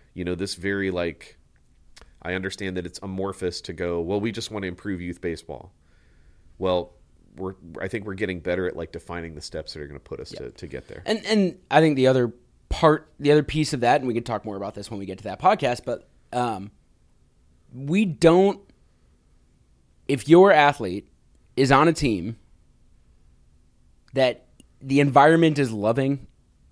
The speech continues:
Speaker 2: and he enjoys showing up to practice.
Speaker 1: Yep.
Speaker 2: He loves his teammates. The coach is a good dude who cares about him genuinely.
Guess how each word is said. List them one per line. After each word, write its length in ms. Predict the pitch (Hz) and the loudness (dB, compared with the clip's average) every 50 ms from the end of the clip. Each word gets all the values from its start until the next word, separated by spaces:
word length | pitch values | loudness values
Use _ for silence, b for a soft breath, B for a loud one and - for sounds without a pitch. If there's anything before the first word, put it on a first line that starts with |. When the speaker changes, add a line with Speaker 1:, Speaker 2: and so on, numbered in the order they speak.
| _ _ - | _ _ -8
Speaker 2:
and 120 | - 120 123 | -6 -4 -2
he 100 | 127 123 | 0 0
enjoys 460 | 117 113 104 98 120 113 123 139 135 | 0 -2 -2 0 2 4 4 4 2
showing 240 | - 139 123 123 123 | 2 0 0 0 0
up 100 | 117 - | -2 -4
to 80 | - | -4
practice. 720 | 117 - 113 107 113 - - 110 110 110 - - - 104 | -4 -4 -2 -4 -4 -4 -4 -4 -4 -4 -6 -8 -6 -2
Speaker 1:
Yep. 200 | 98 113 120 - b b b b b b | -2 -2 -2 -4 b b b b b b
Speaker 2:
He 120 | - 110 110 | -10 -8 -2
loves 280 | 110 117 131 143 135 | 2 4 4 4 6
his 140 | 151 151 - | 2 0 2
teammates. 500 | - - 143 135 131 131 135 131 - - | 4 4 4 4 4 4 2 2 0 -4
The 120 | - 107 101 | -10 -10 -10
coach 340 | - - 131 143 131 - | -4 -2 0 0 0 0
is 120 | 139 131 120 | 0 0 0
a 60 | 127 | 0
good 220 | 117 131 127 120 | 2 2 2 2
dude 500 | 110 127 123 123 123 123 120 120 123 113 b b b b b | 2 0 2 2 2 2 2 0 -2 -4 b b b b b
who 100 | b 117 | b -4
cares 320 | 110 - - 120 127 127 110 | 0 0 2 2 2 0 2
about 200 | 113 120 120 120 | 2 2 2 2
him 160 | 127 123 117 | 2 0 0
genuinely. 800 | 107 120 117 117 117 117 113 113 110 110 113 113 110 110 104 | 2 2 2 2 2 0 -2 -2 -2 -2 -2 -2 -2 -4 -6